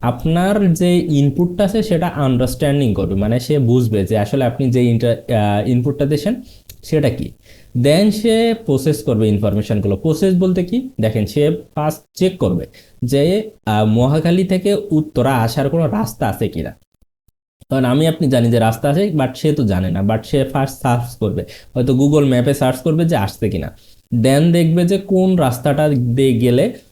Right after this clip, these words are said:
সব থেকে কম খরচ হবে এবং ট্রাফিক কম আছে। But কারণ এআই এমনই কাজ করে যে আপনার সব কিছু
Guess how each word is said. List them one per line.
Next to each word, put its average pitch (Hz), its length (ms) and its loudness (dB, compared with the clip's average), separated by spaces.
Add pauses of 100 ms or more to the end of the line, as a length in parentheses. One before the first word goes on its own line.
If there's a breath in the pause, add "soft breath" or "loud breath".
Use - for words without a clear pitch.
(100)
সব 143 340 -2
থেকে 156 220 2
কম 156 380 2
খরচ 156 380 0
হবে 175 340 0
এবং 165 400 0
ট্রাফিক 151 460 0
কম 101 200 0
আছে। 90 360 -4
But 131 420 -2 (180)
কারণ 180 340 0
এআই 185 480 0 (220)
এমনই 180 380 2
কাজ 123 200 0
করে 104 180 0
যে 123 80 2
আপনার 120 200 -2
সব 120 240 -4
কিছু 139 320 -2